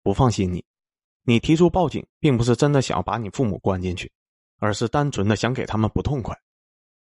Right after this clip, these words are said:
他惊讶地说，“姐姐，你全都猜中了，那为什么我爸妈会那么生气呢？”我回复说，你的父母意识到你想要给他们不痛快，所以他们也很生气。一方面呢，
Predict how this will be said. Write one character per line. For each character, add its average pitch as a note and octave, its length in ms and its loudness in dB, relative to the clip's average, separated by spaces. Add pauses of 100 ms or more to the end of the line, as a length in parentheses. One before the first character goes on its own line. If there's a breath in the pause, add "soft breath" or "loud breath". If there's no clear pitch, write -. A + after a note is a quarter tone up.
(240)
他 B2 100 -2
惊 B2 200 0
讶 B2 100 2
地 G2 80 -2
说 E2+ 260 -4 (380)
，“姐 G2+ 160 2
姐， G#2 140 2
你 F#2+ 120 -4
全 G#2 220 0
都 B2+ 100 4
猜 F2+ 180 -2
中 F2+ 180 -2
了， D2 120 -12 (400)
那 A#2+ 140 2
为 C#3+ 160 4
什 A2 100 -4
么 A2 120 2
我 F#2+ 120 2
爸 A#2+ 160 -2
妈 G2+ 160 -2
会 A2 140 -2
那 A2+ 80 0
么 G#2+ 100 0
生 G2 160 -2
气 A#2+ 220 0
呢？” F2+ 140 -8 (840)
我 F#2 100 2
回 G2 160 2
复 A2 160 2
说， E2+ 240 -6 (380)
你 G#2+ 140 2
的 A#2+ 100 2
父 D#3+ 180 2
母 G2 220 -4
意 D#3 100 4
识 A2 140 2
到 F#2 220 -2 (320)
你 C3+ 160 4
想 F#2+ 180 -2
要 G#2 80 0
给 - 140 -4
他 - 80 -6
们 G2 120 0
不 - 140 -2
痛 B2 180 -2
快， - 160 -8 (260)
所 F#2+ 200 2
以 F2+ 80 -2
他 - 140 -8
们 F#2+ 160 0
也 F#2 120 2
很 A#2 140 0
生 E2 180 -6
气。 F2 220 -6 (760)
一 D3 100 4
方 B2+ 180 0
面 C#3+ 160 2
呢， F#2+ 140 -6